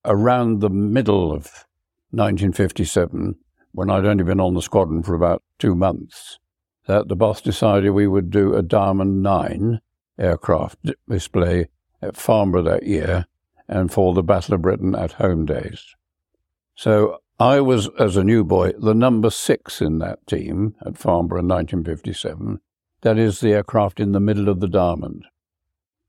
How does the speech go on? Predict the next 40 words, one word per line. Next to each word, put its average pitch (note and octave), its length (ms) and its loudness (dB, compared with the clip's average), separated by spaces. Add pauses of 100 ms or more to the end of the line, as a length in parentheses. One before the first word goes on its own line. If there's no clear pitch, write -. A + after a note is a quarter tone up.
The A#2+ 120 2
Diamond C3+ 440 4
Nine G2+ 400 0
was G#2+ 140 2
always G#2+ 340 2
the G2 80 -2
basic F#2 360 0
formation F2 460 0
of D#2+ 80 -2
the E2 80 -4
team E2+ 320 0
thereafter, E2 540 0
and F2 280 -2
we G2 100 4
would F2+ 220 2
do G2 160 4
different G2 400 -2
shapes - 460 -4
with E2+ 160 0
the F2+ 80 2
Nine, E2+ 400 2
and E2+ 260 -2 (420)
several G2 380 2
aircraft E2+ 400 0
would E2 160 0
break F2 240 2
away, E2+ 320 2
say E2+ 220 -2
four F#2 260 2
aircraft E2 340 -2
would D#2 120 -4
break D#2+ 240 -2
away, E2 180 -2
and E2 80 -4
we'd E2+ 160 -6
come F2 180 -2
back - 220 -4
down F2+ 300 -2
to - 100 -4
the E2+ 220 -2